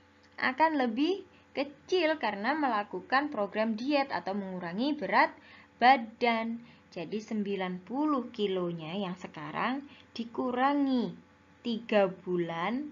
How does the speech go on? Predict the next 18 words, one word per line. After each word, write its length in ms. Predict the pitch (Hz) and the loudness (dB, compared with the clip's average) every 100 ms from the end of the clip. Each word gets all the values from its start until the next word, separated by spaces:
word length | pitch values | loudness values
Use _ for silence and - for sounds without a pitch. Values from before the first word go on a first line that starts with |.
| - 202 | 0 2
Nah, 160 | 190 | 4
setiap 480 | 202 285 294 285 285 | 4 0 4 4 4
bulannya 400 | 285 294 320 370 | 6 6 6 4
berapa? 560 | 370 359 370 302 311 - - - - - | 6 6 8 8 6 -2 -20 -20 -20 -6
Dua 400 | 240 247 247 247 | 0 2 0 0
kilo 640 | 294 320 320 302 262 269 - | 0 2 4 6 4 0 -4
kurangnya. 640 | 247 247 262 262 240 220 - - - - - - | -2 -2 0 0 -2 -4 -12 -20 -20 -20 -20 -10
Berarti 480 | 160 175 208 254 - - - | -10 -6 -6 -6 -8 -16 -10
tiga 320 | 220 190 185 | -4 2 2
bulan 400 | 180 170 190 240 | 2 -2 2 2
dikali 800 | 226 - 180 175 233 302 - - - - - | 0 -2 -2 0 0 0 -2 -14 -20 -20 -8
dua 720 | 202 170 175 - 175 160 160 156 - | -4 -4 -6 -8 -6 -4 -6 -10 -12
kilo, 1040 | 165 175 175 165 170 190 214 220 214 196 | -4 -2 0 0 2 6 8 10 8 8
karena 320 | 180 165 170 196 | 6 0 0 -2
setiap 480 | 196 - 190 180 - - - - | -4 -2 0 0 -4 -20 -18 0
bulannya 640 | 202 185 165 170 196 240 | 4 4 2 2 4 4
dua 400 | 214 170 202 294 - - - - - - | 2 10 10 10 4 -18 -20 -20 -20 -10
kilo. 480 | 220 214 208 185 | -8 -4 -4 -4